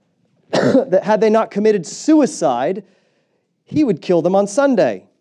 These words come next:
At midnight on Saturday, despite their wounds then, Christian and Hopeful began to pray,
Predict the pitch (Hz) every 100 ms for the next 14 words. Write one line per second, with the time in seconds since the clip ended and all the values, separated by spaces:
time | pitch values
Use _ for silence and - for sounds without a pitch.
0 | _ _ _ _ _ _ _ _ _ _
1 | _ _ 156 165 165 277 214 147 110 101
2 | 151 143 190 160 139 123 113 - - 190
3 | 208 208 208 170 147 135 113 107 - 117
4 | 104 104 - - 190 190 202 196 196 180
5 | - 139 123 - 135 131 123 127 123 -
6 | 143 _ - 131 104 90 90